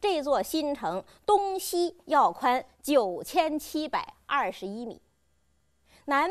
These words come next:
北要长八千六百五十一米，那总的周长就是三十六点七公里，核算下来，这城的面积就是八十四平方公里。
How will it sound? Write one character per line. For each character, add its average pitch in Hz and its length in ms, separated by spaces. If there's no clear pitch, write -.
北 220 220
要 262 240
长 202 400
八 349 320
千 320 420
六 302 220
百 175 340
五 226 200
十 - 160
一 220 160
米， 208 220
那 392 200
总 233 400
的 233 100
周 359 320
长 - 340
就 262 220
是 - 260
三 294 460
十 262 220
六 277 320
点 165 340
七 277 380
公 214 260
里， 180 320
核 262 380
算 277 300
下 202 240
来， 165 340
这 277 240
城 185 320
的 247 140
面 254 360
积 165 200
就 156 180
是 - 220
八 285 340
十 247 200
四 247 240
平 - 180
方 - 180
公 85 200
里。 - 60